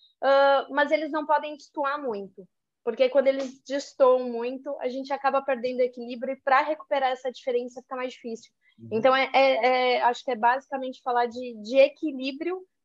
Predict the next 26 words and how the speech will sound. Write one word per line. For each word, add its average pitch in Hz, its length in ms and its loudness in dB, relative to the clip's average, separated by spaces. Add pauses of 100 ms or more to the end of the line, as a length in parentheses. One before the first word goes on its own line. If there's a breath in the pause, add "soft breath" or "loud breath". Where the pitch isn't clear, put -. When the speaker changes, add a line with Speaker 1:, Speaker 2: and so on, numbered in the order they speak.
(100)
Speaker 1:
né, 254 300 -2
dentro 269 480 0
do, 262 240 -8
do 240 300 -8
todo 240 300 0
aí 233 200 -4
dessas 233 500 -6
milhões 240 520 0
de 285 80 -8
funções 247 640 -4
e 233 40 -10
pa-, 233 240 0
é, 240 100 -2
pratinhos 233 640 -4
que 127 80 -8
a 240 40 -2
Speaker 2:
Uhum. 233 40 -6
Speaker 1:
gente 233 200 -10
acaba 220 260 -4
Speaker 2:
Uhum. 180 60 -4
Speaker 1:
equilibrando 214 580 -4
no, 214 300 -4
no 220 100 -2
dia 214 160 -2
a - 20 -4
dia. 165 220 -10